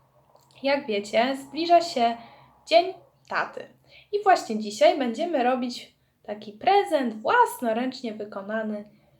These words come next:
dla taty na Dzień Ojca, tak? Ponieważ, jak wiecie, Dzień Taty jest kiedy?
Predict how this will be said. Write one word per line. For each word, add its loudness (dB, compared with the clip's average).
dla -2
taty -14
na 0
Dzień -4
Ojca, -14
tak? -6
Ponieważ, 0
jak 0
wiecie, -4
Dzień -4
Taty -6
jest -4
kiedy? -4